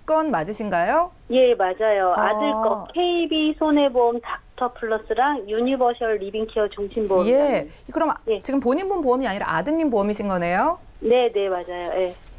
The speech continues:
Speaker 1: 아, 아드님 보험이요. 알겠습니다. 아드님 올해 나이가 어떻게 되실까요?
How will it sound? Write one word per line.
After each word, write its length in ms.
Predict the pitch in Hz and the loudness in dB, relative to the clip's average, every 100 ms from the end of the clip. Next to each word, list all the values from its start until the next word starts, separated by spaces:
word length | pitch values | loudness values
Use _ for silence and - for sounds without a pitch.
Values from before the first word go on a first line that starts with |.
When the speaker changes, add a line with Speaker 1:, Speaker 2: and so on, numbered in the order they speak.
| - - | -20 -6
Speaker 1:
아, 380 | 180 180 185 156 | -2 0 0 0
아드님 340 | 170 233 233 | 0 0 0
보험이요. 400 | 196 190 196 190 | 2 0 0 0
알겠습니다. 680 | 208 170 196 262 226 208 180 | 0 0 -2 -4 -4 0 0
아드님 480 | 185 330 339 330 302 | 0 -2 -4 -4 0
올해 220 | 214 233 | 2 2
나이가 280 | 226 180 214 | 2 0 -2
어떻게 220 | 202 233 | -4 -2
되실까요? 600 | 226 220 220 226 254 339 | -4 -2 -2 -2 0 0